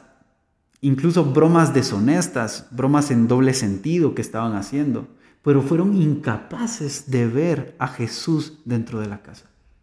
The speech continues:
Vieron todo lo malo, Y fueron incapaces de mirar a aquel que había entrado solamente a perdonar,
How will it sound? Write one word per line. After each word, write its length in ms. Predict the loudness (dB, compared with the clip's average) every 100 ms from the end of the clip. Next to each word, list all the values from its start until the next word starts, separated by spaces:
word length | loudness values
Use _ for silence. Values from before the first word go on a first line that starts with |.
| _ _ _ _ _ _ _
Vieron 420 | 4 6 6 6
todo 200 | 8 8
lo 140 | 8 8
malo, 580 | 6 4 2 -4 -14 -20 _
Y 80 | -2
fueron 300 | 4 6 6
incapaces 1120 | 6 4 2 -2 -4 -10 -8 -6 -4 -6 0
de 80 | 2
mirar 600 | 4 4 4 0 -2 -4
a 220 | 0 0
aquel 420 | 0 -4 -2 -2
que 100 | 0
había 200 | 0 2
entrado 640 | 0 0 -2 0 0 -4 -10
solamente 480 | -2 0 4 2 0
a 100 | -2
perdonar, 720 | -2 0 0 0 -2 -6 -18